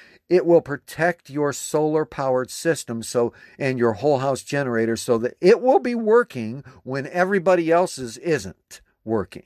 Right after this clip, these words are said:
So if you're in the woods like me, and you got a whole house generator, and you've got, uh, uh, uh, um,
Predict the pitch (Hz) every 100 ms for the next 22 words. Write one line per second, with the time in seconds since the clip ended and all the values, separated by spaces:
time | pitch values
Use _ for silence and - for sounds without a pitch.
0 | _ _ - - - - 165 165 160 165
1 | 151 160 233 262 254 247 190 233 233 226
2 | 226 262 180 180 220 _ _ 339 - _
3 | _ 160 165 156 147 147 147 131 143 165
4 | 147 170 139 156 151 - 160 170 170 180
5 | 214 170 123 123 113 135 139 147 123 131
6 | 117 - 120 107 - 110 113 107 _ _
7 | - 107 104 95 92